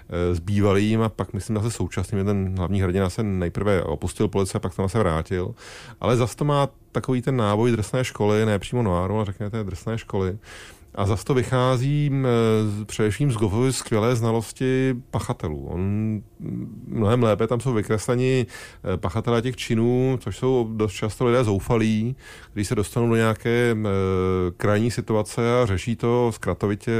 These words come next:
a řeší to zločinem. Takže to jsou vlastně takové jako, eh, trochu netypické, zajímavé prvky, které právě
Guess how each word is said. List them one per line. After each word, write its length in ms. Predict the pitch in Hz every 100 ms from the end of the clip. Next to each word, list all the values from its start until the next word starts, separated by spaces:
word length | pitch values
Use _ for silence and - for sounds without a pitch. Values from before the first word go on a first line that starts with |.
| 117 117 117
a 40 |
řeší 220 | 110 104 -
to 80 |
zločinem. 500 | 98 90 - 104 73 - - - - - -
Takže 200 | 95 110
to 100 | 98
jsou 180 | - 135
vlastně 240 | 120 143
takové 280 | 120 - 131
jako, 280 | 123 151 139 -
eh, 40 | 123 120 120 120 117
trochu 440 | - 120 139 135 139 - -
netypické, 640 | 95 101 120 120 - 127
zajímavé 300 | 113 110 131
prvky, 260 | 131 135 127
které 320 | - 110 120
právě 680 | 117 107 104 104 120 120